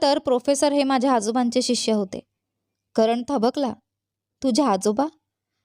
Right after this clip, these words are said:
मायरा सिंग मान हलवत म्हणाली, "मी वैद्यकशास्त्राचा अभ्यास केला कारण माझ्या आजोबांनी सांगितलं होतं,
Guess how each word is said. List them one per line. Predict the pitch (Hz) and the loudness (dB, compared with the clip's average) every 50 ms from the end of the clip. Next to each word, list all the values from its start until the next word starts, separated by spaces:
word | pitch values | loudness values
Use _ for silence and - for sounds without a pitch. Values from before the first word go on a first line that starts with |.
| _ - | _ -2
मायरा | 262 269 277 294 320 349 | -2 0 0 0 -2 -2
सिंग | 320 349 339 330 | -2 -2 -2 0
मान | 302 277 269 277 | 0 0 2 2
हलवत | 302 294 262 226 214 226 226 - | 2 4 4 4 4 2 0 0
म्हणाली, | 277 269 240 202 185 - - _ _ _ _ _ _ _ _ _ _ _ _ - | -2 -2 -2 -2 -4 -6 -10 _ _ _ _ _ _ _ _ _ _ _ _ -2
"मी | 311 339 | 0 2
वैद्यकशास्त्राचा | 294 269 233 214 202 269 294 - - 311 294 277 - 285 277 285 302 285 | 2 2 2 2 0 -2 -2 0 0 -2 0 0 0 0 0 2 2 0
अभ्यास | 226 202 208 254 269 - | 0 0 0 0 0 0
केला | - 285 247 220 220 | -2 -4 -2 -2 -2
कारण | 226 262 247 240 247 | 0 0 0 0 -2
माझ्या | 254 254 254 240 269 254 | -2 -4 -2 0 2 2
आजोबांनी | 220 196 208 226 226 277 269 262 277 | 2 2 2 0 0 2 2 2 0
सांगितलं | 269 - 247 220 208 208 - 214 208 | 0 0 0 0 0 -2 0 0 0
होतं, | 202 208 - - | 0 -2 -4 -8